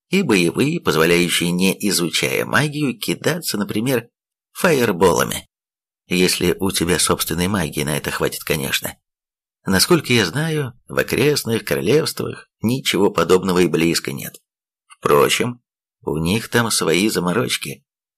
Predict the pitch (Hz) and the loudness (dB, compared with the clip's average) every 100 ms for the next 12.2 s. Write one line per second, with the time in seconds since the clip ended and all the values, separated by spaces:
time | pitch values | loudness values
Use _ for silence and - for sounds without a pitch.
0 | _ _ - 160 180 107 131 143 110 - | _ _ -4 0 0 0 -2 0 -2 0
1 | 87 95 180 - 143 143 - _ 117 117 | 0 2 0 -2 -2 -4 -6 _ -2 -2
2 | - 85 113 - - 104 92 85 76 - | 0 -2 -2 -8 -2 0 2 0 0 0
3 | - - _ _ _ _ _ _ - - | -2 -6 _ _ _ _ _ _ -6 0
4 | 62 52 - - _ _ - 104 - 71 | 2 0 -2 -16 _ _ 4 4 4 0
5 | 78 62 - 147 156 151 147 139 - 135 | 0 -2 0 -2 -2 -2 -2 -2 -2 -2
6 | - 185 110 104 - - _ _ _ _ | 2 2 2 0 -4 -14 _ _ _ _
7 | _ _ - 87 85 80 113 113 92 82 | _ _ 0 2 2 2 2 2 2 4
8 | 87 107 - 78 87 67 82 104 - - | 4 4 2 0 2 2 2 0 -2 0
9 | 53 - 64 69 76 - 76 73 73 95 | 0 0 -2 -2 -4 -4 -6 -6 -4 -2
10 | 90 78 57 50 - - 65 76 85 85 | 0 -2 -4 -6 -8 -10 -4 0 0 0
11 | 80 82 131 131 71 - 95 135 180 160 | 0 0 0 0 -2 -4 -4 0 0 0
12 | - | -4